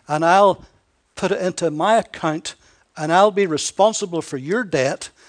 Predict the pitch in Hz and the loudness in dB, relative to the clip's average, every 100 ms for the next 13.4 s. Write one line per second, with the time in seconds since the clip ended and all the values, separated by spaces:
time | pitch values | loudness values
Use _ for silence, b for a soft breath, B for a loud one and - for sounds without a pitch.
0 | b 160 170 170 - 214 214 175 - 185 | b 2 4 2 0 -2 0 0 -2 -6
1 | - 151 131 165 175 147 139 b b - | -4 -8 -6 -4 -2 -4 -8 b b -10
2 | 151 165 - 165 160 151 139 - - 165 | -4 -4 -2 -4 -4 -6 -8 -8 -4 -4
3 | 143 156 131 135 185 247 185 226 220 143 | -4 -8 -10 -10 -8 -8 -2 -2 -2 -8
4 | - b b b 247 302 202 170 165 170 | -12 b b b -6 -4 -6 -4 -4 -2
5 | 208 131 - - _ b b b - 220 | -4 -6 -16 -20 _ b b b -4 0
6 | 311 269 240 208 160 156 240 269 175 165 | 2 0 -4 -6 -4 2 2 2 0 0
7 | - 233 240 226 208 180 147 220 277 214 | 2 2 2 2 2 2 0 0 2 2
8 | 165 185 - b b 147 214 233 - 202 | 2 2 -4 b b 2 2 4 2 2
9 | 196 175 180 - B B 240 214 - b | 0 -2 -2 -2 B B 6 6 4 b
10 | - 247 247 - 214 220 165 202 170 - | 4 6 6 4 6 6 4 2 2 0
11 | - 226 226 185 - 262 190 - - b | -4 2 2 4 4 4 4 -2 -12 b
12 | b - 226 190 202 226 226 214 214 190 | b 4 6 6 4 2 2 2 2 2
13 | 196 254 - 180 | 0 -2 2 0